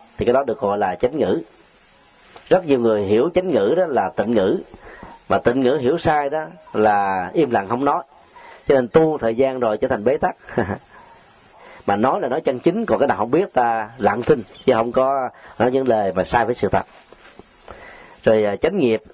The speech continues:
tức là không có giết hại, không sát sanh, không thương tổn, không trộm cắp, không có dâm dục, à, sai với luật pháp cho phép và sai với đạo đức của Phật giáo. Rồi còn chánh mạng á,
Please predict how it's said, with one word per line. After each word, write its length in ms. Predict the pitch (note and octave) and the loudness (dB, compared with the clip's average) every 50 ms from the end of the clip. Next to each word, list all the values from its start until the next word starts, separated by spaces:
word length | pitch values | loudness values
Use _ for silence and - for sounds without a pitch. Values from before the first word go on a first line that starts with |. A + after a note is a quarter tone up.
| - - | -8 -2
tức 120 | - C#3+ C3+ | 0 2 2
là 100 | A2+ G2 | 2 0
không 280 | - A#2+ B2 B2 A#2 | -2 -4 -6 -4 -2
có 420 | A#2+ C3+ C#3+ C#3+ C#3+ C#3 C3 B2+ A#2+ A2+ A2 | 0 0 2 2 0 -2 -4 -4 -4 -4 -2
giết 200 | B2 E3 F3 - | -2 -2 -2 -2
hại, 440 | B2 A#2 - F#2 F#2 F#2+ G#2 A2 A#2+ - - - - _ _ _ _ _ _ _ _ - | -2 -2 -2 -2 -2 -4 -4 -4 -6 -8 -12 -20 -20 _ _ _ _ _ _ _ _ -8
không 240 | - - C3 B2 A2+ | -2 0 0 0 0
sát 260 | - - D#3+ D#3 - | 2 0 0 0 0
sanh, 400 | - - C#3 C3 B2+ B2 B2 A#2 | -2 0 0 0 0 0 -2 -2
không 280 | - - B2+ B2 A#2+ A2 | -2 -2 0 0 2 2
thương 240 | C3 C3 A#2+ A2+ | 2 2 2 0
tổn, 440 | G#2+ - F#2+ F2+ F2+ G2+ C#3 F3 G3+ - - - - - - - - | 0 0 0 0 0 0 -2 -4 -8 -12 -16 -20 -20 -20 -20 -16 -6
không 240 | - - A#2 A2+ G#2 | -2 -2 0 0 2
trộm 260 | - G#2 F#2+ G#2 A2 | 0 0 0 0 0
cắp, 180 | - D#3+ F3 F#3 - - - - - _ - - - | 2 2 2 2 0 -8 -20 -20 -20 _ -20 -18 -6
không 340 | - B2 B2 A#2+ A#2 A#2 | -2 0 0 0 0 0
có 400 | A2 B2+ B2+ C3 C#3 C#3 C3 B2 A2 | 0 2 2 2 0 -2 -4 -4 -4
dâm 160 | B2 B2 A2+ | -4 -2 0
dục, 200 | A2+ A#2 G2+ - - - - - - - | 0 0 0 0 -4 -14 -20 -12 -6 -2
à, 220 | G#2+ G2 F#2+ F#2 | 0 0 0 0
sai 340 | E2 - - B2+ B2 A#2+ A#2 | 0 0 0 2 2 2 0
với 160 | A#2 C3 C#3+ | 0 -2 0
luật 140 | A2 G#2 F2+ | -2 -2 -4
pháp 220 | - - C3 D3 D#3 - _ - - - - | -2 0 0 0 -2 -4 _ -20 -20 -4 0
cho 100 | - - | 0 0
phép 200 | - B2 C3 B2 - _ _ - - _ _ _ _ _ _ _ _ _ _ _ | 2 0 -2 -4 -6 _ _ -20 -20 _ _ _ _ _ _ _ _ _ _ _
và 300 | - G#2 G#2 G2 F#2+ F2+ | -2 0 0 0 0 -2
sai 220 | - - B2+ B2 A2+ | 0 0 2 2 4
với 140 | A2 C3+ C3+ | 2 2 2
đạo 200 | A2 - F#2 G#2 | 0 -2 -2 -2
đức 80 | - - | -2 -4
của 60 | E3+ | -4
Phật 160 | - - - - | -6 -6 -2 0
giáo. 240 | - A2+ C3+ C3 - - - - - - - - - - - - - - - - - - - | 0 0 0 -2 -6 -12 -20 -20 -20 -20 -20 -20 -20 -20 -20 -20 -20 -20 -20 -20 -20 -6 -2
Rồi 120 | - G2 F#2 | -2 0 2
còn 160 | G2 G2 F#2+ | 0 0 0
chánh 220 | - D3 E3 G3 | 0 0 0 2
mạng 300 | E3 A#2+ G#2 G2+ G2+ A2 | 0 0 0 -2 -4 -4
á, 80 | C#3 | -4